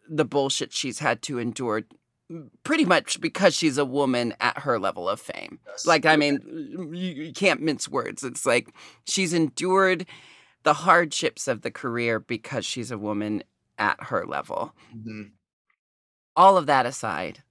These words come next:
Speaker 1: what is the Madonna album?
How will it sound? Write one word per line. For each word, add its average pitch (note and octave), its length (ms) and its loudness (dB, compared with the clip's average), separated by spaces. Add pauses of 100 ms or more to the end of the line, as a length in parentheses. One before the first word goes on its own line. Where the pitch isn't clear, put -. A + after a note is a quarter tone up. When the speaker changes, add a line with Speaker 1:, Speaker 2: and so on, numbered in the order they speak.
(160)
Speaker 1:
what C3+ 460 0
is A2+ 540 -4 (360)
the B2+ 220 0
Madonna B2+ 680 -2
album? D3 640 -2